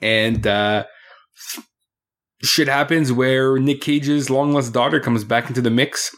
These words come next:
and then he has to deal with his work and then her and then try to keep everything separate, which probably does not work. Um, so I really enjoyed that one. Again, Ridley Scott doing a comedy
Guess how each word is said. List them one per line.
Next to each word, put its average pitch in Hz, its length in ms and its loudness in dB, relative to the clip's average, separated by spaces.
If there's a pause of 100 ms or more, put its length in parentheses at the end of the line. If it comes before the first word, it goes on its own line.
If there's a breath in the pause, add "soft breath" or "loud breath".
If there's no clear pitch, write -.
and 120 140 0
then 117 160 0
he 113 80 0
has 123 120 -2
to 120 60 -8
deal 123 240 0
with 120 260 -2 (400 loud breath)
his 113 180 0
work 165 440 0
and 110 120 0
then 107 160 2
her 156 440 0
and 120 80 -2
then 113 80 -2
try 127 120 0
to 120 60 0
keep 120 160 -4
everything 120 260 -2
separate, 151 480 0 (260)
which - 240 -2
probably 110 280 2
does 101 260 -2
not 131 200 0
work. 185 360 0 (440 loud breath)
Um, 123 640 0 (120)
so 135 280 0
I 135 120 -2
really 160 460 0
enjoyed 113 300 2
that 90 140 -4
one. 110 220 -2
Again, 120 340 -2
Ridley 139 220 0
Scott 123 340 -2
doing 127 140 0
a 117 60 -2
comedy 123 540 -2